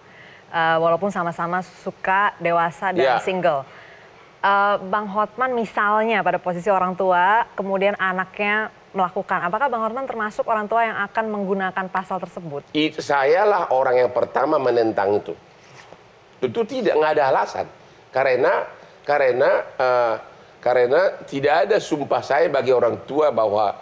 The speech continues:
Speaker 2: sumpah kita itu kan terhadap pasangan kita tidak akan me-, mengkhianati.
Speaker 1: <laughs>
Speaker 2: Tidak ada sumpah kita dengan orang tua bahwa, bahwa harus janji setia dengan pasangan.
Speaker 1: Kontrak hukumnya ya, nggak ada.
Speaker 2: Ya,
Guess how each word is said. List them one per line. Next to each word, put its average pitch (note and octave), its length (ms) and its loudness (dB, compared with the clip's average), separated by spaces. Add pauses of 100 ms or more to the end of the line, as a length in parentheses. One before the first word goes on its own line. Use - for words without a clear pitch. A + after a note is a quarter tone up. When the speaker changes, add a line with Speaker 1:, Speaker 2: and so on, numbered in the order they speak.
(400)
Speaker 2:
sumpah E3+ 320 0
kita D3+ 240 0
itu D#3 80 0
kan A#3+ 160 2
terhadap D#3+ 240 0
pasangan C3+ 400 0
kita D3+ 320 -2
tidak A#2+ 320 0
akan A#2+ 160 2
me-, A2+ 160 2
mengkhianati. G#2+ 600 0 (320)
Speaker 1:
<laughs> - 680 -12
Speaker 2:
Tidak C#3 220 2
ada E3 160 2
sumpah C3+ 400 -4
kita E3 240 -2
dengan B2+ 240 2
orang G#2 240 2
tua D3 240 0
bahwa, G2+ 480 0 (340)
bahwa A2 320 0
harus A2+ 380 -2
janji A#2 240 0
setia A#2 320 0
dengan A2+ 180 2
pasangan. G#2 480 -4 (540)
Speaker 1:
Kontrak D3+ 320 -14
hukumnya D#3+ 400 -14
ya, D#3 100 -12
nggak C3+ 160 -14
ada. B2 60 -8
Speaker 2:
Ya, A#2+ 140 2